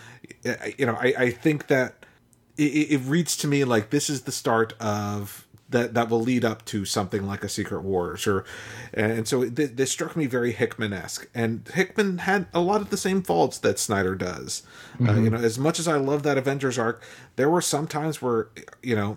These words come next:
Speaker 1: there would be an issue where it's like, "This is the best thing I've ever read," and the next issue I'd be like, "I don't know what the fuck's going on here."
Speaker 2: <laughs>
Speaker 1: Um,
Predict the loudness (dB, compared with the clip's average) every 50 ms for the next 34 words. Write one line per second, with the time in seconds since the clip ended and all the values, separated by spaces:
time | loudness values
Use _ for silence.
0 | -8 -6 -2 2 2 2 2 2 2 0 0 -2 -2 -2 -2 0 0 -2 -2 -4
1 | -8 -8 -6 -4 -6 -4 -4 -4 -6 -4 -6 -6 -6 -6 -8 -4 0 0 2 2
2 | 2 2 0 0 -2 -4 -4 -4 -4 -4 -4 -6 -10 -16 -20 -20 -20 -20 -12 -8
3 | -4 -2 0 0 2 2 0 0 -2 -2 -6 -4 -2 0 0 0 0 0 0 0
4 | -2 -2 0 0 2 2 2 0 -2 -2 -4 -6 -6 -4 -4 -4 -4 -4 -2 -2
5 | 0 0 0 0 -2 -2 -2 -4 -6 -8 -8 -6 -2 -2 -2 0 0 -2 -2 -2
6 | -2 -2 0 0 2 2 4 4 2 2 0 0 -2